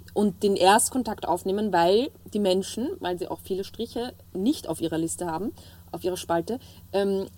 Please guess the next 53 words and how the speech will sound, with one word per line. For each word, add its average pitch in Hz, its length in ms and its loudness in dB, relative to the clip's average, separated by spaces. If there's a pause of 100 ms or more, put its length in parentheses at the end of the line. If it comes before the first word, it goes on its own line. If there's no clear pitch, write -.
eben 214 160 4
nicht 226 180 2
dazu 247 180 -2
in 220 60 0
der 208 80 2
Lage 233 320 4
sind, 175 240 0
zu - 80 -10
diesem 175 240 -2
Erstkontakt 165 540 -2
zu 165 80 -8
checken. - 280 -8
Also 165 140 -6
glauben 165 220 -2
die 175 100 -2
Hunde, 170 160 -2
sie 165 120 -6
müssen 160 240 -6
das 151 140 -10
machen. - 300 -12 (380)
Also 190 160 2
man 208 120 6
muss 269 160 4
immer 262 160 4
unterscheiden 220 560 2
zwischen 202 280 -4
dieser 190 260 4 (280)
sehr 196 200 4
frechen 220 540 2
Form 247 340 6
des 240 120 -4
Anspringens, 226 540 -2
wo 208 60 0
man 202 140 0
meistens 185 340 0
so 185 80 -6
spürt 226 480 4
im 202 120 4
Bauchraum, 185 600 6 (100)
da 175 60 2
ist 165 220 0
ein 196 40 0
Stoß. 220 640 6 (560)
Oder 247 320 10
es 359 120 2
gibt 269 180 -4
ja 254 100 4
auch 220 180 4
noch 269 140 0
so - 140 -4
ein 233 80 2
beschwichtigendes 196 920 -2
Hochklettern, 170 720 -2